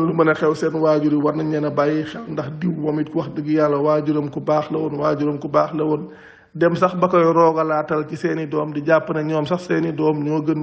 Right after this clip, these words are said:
ñun suñuy doom, seeni waajur ñoo gën ñun suñuy waajur. Nga dem ba sax di gis ñoo xam ne ci seen biir da ngay gis ñu toog naan, "Waaw, ñun doomu soxna yi." Yooyu yëpp ay xeetu nax la rek.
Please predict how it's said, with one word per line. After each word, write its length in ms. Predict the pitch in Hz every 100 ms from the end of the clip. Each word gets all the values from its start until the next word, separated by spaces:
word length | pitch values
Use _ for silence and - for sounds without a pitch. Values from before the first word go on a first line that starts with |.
| 156
ñun 300 | 156 135 - - - _
suñuy 340 | - 170 160
doom, 240 | 151 156 156
seeni 280 | 156 156 156
waajur 380 | 151 147 147
ñoo 260 | 139 143 156
gën 200 | 147 151 151
ñun 160 | 160
suñuy 280 | 139 160 156
waajur. 360 | 151 151 143 156 - - - - _ -
Nga 120 | 156
dem 200 | 160 160
ba 80 | 156
sax 200 | 165 156
di 100 | 156
gis 200 | 160 -
ñoo 160 | 160 156
xam 160 | 156
ne 80 | 147
ci 80 | 139
seen 220 | 156 156 151
biir 160 | 156 151
da 100 | 156
ngay 200 | 160 151
gis 160 | 165
ñu 100 | 151 147
toog 220 | 156 147
naan, 180 | 151 147
"Waaw, 280 | 143 151 147
ñun 280 | 156 156
doomu 280 | 151 156 156
soxna 300 | 151 160 156
yi." 180 | 151 175 - - _ _ _ _ _ -
Yooyu 420 | 151 143 135 135
yëpp 120 | 135 147
ay 120 | 139
xeetu 320 | 139 131 131
nax 240 | - 127 135
la 140 | 127
rek. 160 | -